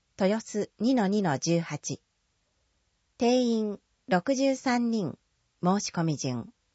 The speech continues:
締め切り、二月二十一日、金曜。申し込み、一月十五日水曜から電話で、受動喫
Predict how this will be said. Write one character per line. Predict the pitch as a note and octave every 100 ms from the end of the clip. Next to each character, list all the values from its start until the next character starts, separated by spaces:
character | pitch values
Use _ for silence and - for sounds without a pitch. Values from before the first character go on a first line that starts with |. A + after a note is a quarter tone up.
| _ _ _ _ _ _ _ _
締 | - G#3
め | A#3+
切 | - A3
り、 | F#3+ - _ _ _ -
二 | G3+
月 | B3 C4+ C4+
二 | C4 C#4+
十 | A#3 F#3 D#3
一 | D#3 F#3
日、 | E3+ D#3+ - C#3+
金 | - A3+ A#3
曜。 | A3+ D3+ G2 - _ _ _ _ _ _ _ _ _ _ _ _ _ _ _ _ -
申 | G#3 B3+
し | -
込 | - G#3
み、 | F3+ - _ _ _ _ _ _ -
一 | F3+ C#4
月 | D4 C#4+ C4+
十 | C#4+ C#4
五 | G#3
日 | E3+ D#3
水 | - - A3+ A#3
曜 | A3 G3
か | D3+
ら | C3+ B2+ - _
電 | F#3+ A3
話 | G#3+ F#3+
で、 | F3 - _ _ -
受 | G3
動 | G3 C4+
喫 | C#4 -